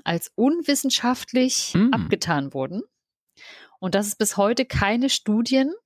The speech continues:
Speaker 1: die wissenschaftlichen Anforderungen genügen würden, gibt, die eine positive über-,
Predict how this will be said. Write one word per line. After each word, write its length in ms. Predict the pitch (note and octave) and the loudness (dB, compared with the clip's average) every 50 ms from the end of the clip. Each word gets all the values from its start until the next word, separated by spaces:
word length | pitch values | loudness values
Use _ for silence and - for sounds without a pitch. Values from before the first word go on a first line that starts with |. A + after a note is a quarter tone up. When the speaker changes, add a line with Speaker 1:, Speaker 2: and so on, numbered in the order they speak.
| _ _ _ _ _ _ _ _ | _ _ _ _ _ _ _ _
Speaker 1:
die 140 | - F#3 D3 | -4 -2 0
wissenschaftlichen 600 | E3 F3 - F#3+ - - E3 - - E3+ - - - | 0 -2 -2 -2 -4 -4 -4 -4 -6 -6 -6 -4 -4
Anforderungen 500 | - E3 - - F#3 D#3+ D#3+ D#3 D3+ C#3 | -4 -4 -2 0 0 0 0 -2 -4 -6
genügen 380 | C#3+ D3 D3+ F3 F#3+ G#3+ G#3 | -6 -6 -6 -6 -6 -4 0
würden, 300 | G#3 G#3 G#3+ A3+ B3+ F4 F#4 _ _ _ _ _ - - - - - - - _ - | 0 0 0 0 -2 -4 -6 _ _ _ _ _ -18 -16 -16 -16 -18 -20 -20 _ -2
gibt, 460 | - B3 C4 - - - - - - | 0 0 0 0 -4 -6 -4 -2 0
die 120 | G3+ G3+ | 2 2
eine 180 | C#3 F3 F3+ F3+ | 2 2 0 -2
positive 920 | - - - G3+ G#3+ G3 A3+ G3+ - - G#3+ G3+ - G#3 G3+ G3+ G3 - _ _ _ _ - | -4 0 0 2 2 2 2 0 2 2 2 2 4 4 4 4 2 0 _ _ _ _ -4
über-, 260 | G3 E3 G3+ F#3+ | 0 2 2 2